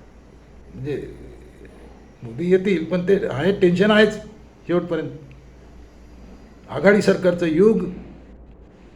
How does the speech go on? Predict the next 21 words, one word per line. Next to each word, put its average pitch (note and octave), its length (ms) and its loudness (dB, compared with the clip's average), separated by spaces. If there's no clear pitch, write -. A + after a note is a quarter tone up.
परत F#3 200 4
आलेलं E3 280 2
आहे. - 140 -10
याचं C#3 180 -12
कारण F#3 360 4
उत्तर G#3 260 2
प्रदेशमध्ये D#3 1000 -4
भाजपला D#3 540 -2
सर्वात F#3 300 0
कमी G3+ 180 2
जागा G3+ 220 4
मिळाल्या G3 320 2
आहेत. - 140 -8
भाजपने F3 420 -2
उत्तर F#3 300 -2
प्रदेशमध्ये F#3 360 -2
तीस A#3 140 0
जागा G#3 260 6
गमावल्या F#3 400 4
आहेत, - 140 -10
थर्टी. F3+ 400 -2